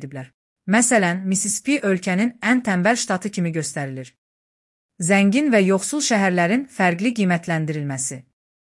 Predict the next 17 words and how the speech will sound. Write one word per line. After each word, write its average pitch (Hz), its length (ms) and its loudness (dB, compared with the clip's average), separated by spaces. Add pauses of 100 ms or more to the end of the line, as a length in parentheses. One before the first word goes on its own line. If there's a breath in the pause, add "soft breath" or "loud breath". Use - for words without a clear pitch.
(580)
Los 285 260 2
Angeles 208 540 2
və 185 160 -2
New 202 160 4
York 247 320 2
kimi 165 240 -2
zəngin 180 400 0
şəhərlər 190 460 0 (100)
ən 208 160 2
gözəl 180 320 0
yerlər 175 320 -2
kimi 165 160 -4
seçilib. 143 380 -10 (340)
Əksinə, 220 560 0
Detroit 233 400 0
və 185 160 0
Laredo 220 380 0